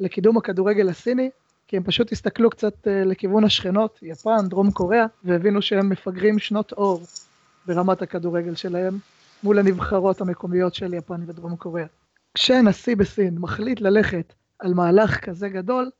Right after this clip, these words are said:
כל המדינה נרתמת, וכל אנשי העסקים שבאמת רוצים להתקרב לשלטון, מצאו את זה, מצאו את הדרך לעשות את זה דרך הכדורגל. בגלל זה אפשר לראות השקעות עצומות של חברות מאוד מאוד גדולות במשק,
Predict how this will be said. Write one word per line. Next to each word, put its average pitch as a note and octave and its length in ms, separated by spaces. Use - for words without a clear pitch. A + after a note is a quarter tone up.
כל A#3+ 260
המדינה G#3 600
נרתמת, G#3 600
וכל F#3+ 400
אנשי A#3+ 280
העסקים A3+ 640
שבאמת F3+ 560
רוצים F#3+ 340
להתקרב F#3 380
לשלטון, G#3 480
מצאו B3+ 400
את G3+ 80
זה, G#3 260
מצאו G3+ 240
את G#3+ 100
הדרך G#3+ 260
לעשות G3+ 340
את A3+ 100
זה G3 140
דרך F#3+ 320
הכדורגל. F3+ 640
בגלל F3 260
זה G#3+ 120
אפשר G3+ 260
לראות G3 460
השקעות G3+ 600
עצומות G#3 640
של F#3 200
חברות G3+ 440
מאוד G3+ 200
מאוד G#3 220
גדולות F#3+ 300
במשק, G#3+ 520